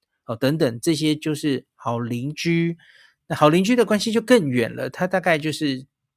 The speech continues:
就是有接驳车，大概就这样哦。那可是这几年来说，好伙伴饭店有一件事情蛮悲伤的吼，我这次来，因为我多年前住过嘛吼，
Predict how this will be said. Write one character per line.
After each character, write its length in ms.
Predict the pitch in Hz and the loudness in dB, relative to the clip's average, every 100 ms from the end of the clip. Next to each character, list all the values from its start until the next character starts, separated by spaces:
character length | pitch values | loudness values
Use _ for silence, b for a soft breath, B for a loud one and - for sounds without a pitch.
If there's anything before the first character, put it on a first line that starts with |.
| _ | _
就 140 | - 165 | -8 -4
是 100 | 127 | -4
有 60 | |
接 180 | 101 151 | 0 2
驳 180 | 143 110 | 2 2
车， 440 | 110 - 123 120 _ _ - | -2 2 0 -2 _ _ -4
大 80 | 135 | 2
概 160 | 127 | 2
就 120 | 113 | 2
这 180 | 123 120 | -2 -2
样 140 | 104 120 | -6 -6
哦。 140 | 127 B B B B B - | -14 B B B B B -6
那 100 | 220 | -4
可 160 | 220 | 0
是 140 | 165 247 | 2 0
这 220 | - 285 | 0 -2
几 240 | - 139 | 0 0
年 200 | 127 123 | 2 2
来 300 | 135 131 135 | 2 2 2
说， 400 | 139 - 156 156 | -2 -2 2 2
好 360 | 160 - 147 180 | -2 -4 2 2
伙 280 | 190 - 113 | 0 -4 -4
伴 300 | 117 156 135 | 2 2 2
饭 320 | - 143 127 | 2 2 2
店 340 | 127 131 113 - _ _ _ _ _ _ | 0 0 0 -14 _ _ _ _ _ _
有 220 | - 151 135 | -2 2 4
一 20 | |
件 180 | 160 170 | 4 2
事 140 | 190 | 2
情 220 | 160 135 | 2 2
蛮 260 | 131 123 135 | 2 0 2
悲 220 | 160 165 | 2 4
伤 340 | 160 160 139 | 4 2 2
的 80 | 131 | -2
吼， 140 | 107 107 | -4 -4
我 160 | 110 | -4
这 160 | 113 180 | 0 0
次 160 | 180 | 0
来， 260 | 143 127 123 | -2 -2 -4
因 100 | 151 | -2
为 120 | 202 | 0
我 180 | 175 120 | 0 0
多 180 | 113 180 | 2 2
年 160 | 156 | 0
前 220 | 120 113 117 | -2 -4 0
住 180 | 185 | 2
过 280 | 127 - 131 | 2 0 -2
嘛 160 | 104 113 | -2 -10
吼， 160 | 113 | -12